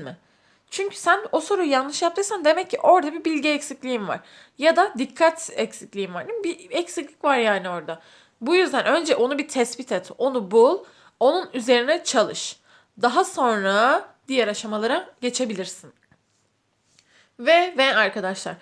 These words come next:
biliyorsunuz ki mep her ay örnek sorularını yayınlıyor.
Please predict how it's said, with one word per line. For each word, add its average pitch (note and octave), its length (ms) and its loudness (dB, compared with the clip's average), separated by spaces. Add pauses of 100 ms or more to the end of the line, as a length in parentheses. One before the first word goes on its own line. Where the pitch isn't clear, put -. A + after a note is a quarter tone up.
(240)
biliyorsunuz D#4+ 440 0
ki - 80 -10
mep A#3 480 0
her D#4+ 500 2
ay G#3+ 280 6
örnek C#4 320 4
sorularını G#3+ 540 0 (100)
yayınlıyor. G#3 540 2